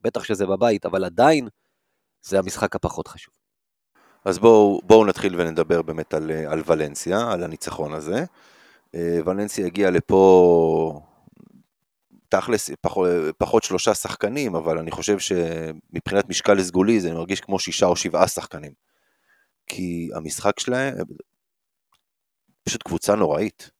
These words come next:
Speaker 2: הם שיחקו בצורה נוראית, סליחה, הם לא קבוצה נוראית. בסגל מלא הם קבוצה לא רעה. מה אנחנו לוקחים, מה אנחנו לוקחים מהמשחק הזה?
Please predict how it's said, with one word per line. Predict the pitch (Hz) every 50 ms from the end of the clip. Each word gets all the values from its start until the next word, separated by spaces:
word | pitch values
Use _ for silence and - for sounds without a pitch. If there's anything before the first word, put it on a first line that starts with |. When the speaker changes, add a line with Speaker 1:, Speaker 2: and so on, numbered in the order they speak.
| _ _ _ _ _ _ _ _ _ _ _ -
Speaker 2:
הם | 98
שיחקו | 82 - 104 95 - - - 165 107 - _ _ -
בצורה | 85 - - 85 80 80
נוראית, | 76 71 - - - -
סליחה, | - 90 - - 76
הם | 78 -
לא | -
קבוצה | - - 170 165 - - -
נוראית. | - 143 71 71 73 - _ _ _ _ _ _ _ _ _ -
בסגל | 82 - - 117 104 101 90
מלא | 92 107 131
הם | 123 104
קבוצה | 87 87 - - 104
לא | 92 90 85 78
רעה. | 76 - 78 - _ _ _ _ _ _ _ _ _ _ _ _ _ _ _ _ _ _ _ _ _ _ _ _ _ _ _ _ _ _ _
מה | - 104 117
אנחנו | 127 - - 113 110 107
לוקחים, | 98 92 - - 101 92
מה | 87 87 82 90 101 117
אנחנו | 120 117 - 110
לוקחים | 90 - - 92 80
מהמשחק | 78 76 76 - - 76 73 -
הזה? | 69 65